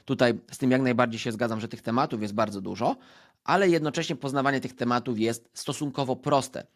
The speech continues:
Tak więc nawet jeżeli mamy do ogarnięcia dziesięć różnych tematów, to krok po kroku tym bardziej właśnie z pomocą sztucznej inteligencji sobie to ogarniemy. Kolejna rzecz, gdzie A I możemy wykorzystywać, to jest praca nad portfolio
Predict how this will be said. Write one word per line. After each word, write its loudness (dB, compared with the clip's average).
Tak 0
więc 0
nawet 2
jeżeli -2
mamy 0
do 2
ogarnięcia 0
dziesięć -2
różnych -4
tematów, -6
to -6
krok -2
po -6
kroku 2
tym 0
bardziej 4
właśnie -4
z -14
pomocą -2
sztucznej -6
inteligencji -2
sobie -4
to -2
ogarniemy. 2
Kolejna 4
rzecz, 2
gdzie 2
A 4
I -2
możemy -4
wykorzystywać, -2
to 2
jest 0
praca 2
nad 0
portfolio 2